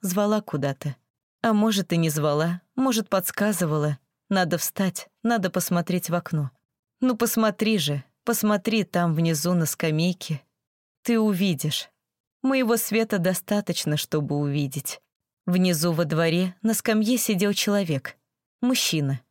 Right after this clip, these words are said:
Она бы узнала его даже и без лунного света. Узнала. Саша.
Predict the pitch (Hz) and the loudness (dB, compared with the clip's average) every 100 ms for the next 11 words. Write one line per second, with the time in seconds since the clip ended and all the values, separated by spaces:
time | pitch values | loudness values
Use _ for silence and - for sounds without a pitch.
0 | _ _ _ _ _ - 254 254 233 226 | _ _ _ _ _ -2 2 2 2 2
1 | 214 175 202 196 196 180 175 160 185 165 | 2 2 2 2 2 2 0 2 2 2
2 | 180 160 170 170 180 170 165 - 160 160 | 0 2 0 2 2 2 0 -2 -2 -2
3 | 139 139 - _ _ - 151 - 135 139 | -2 -4 -6 _ _ -4 -2 0 -2 -2
4 | 135 _ _ _ _ _ _ - - 175 | -6 _ _ _ _ _ _ -10 -2 0
5 | 156 - 147 | 0 -2 -6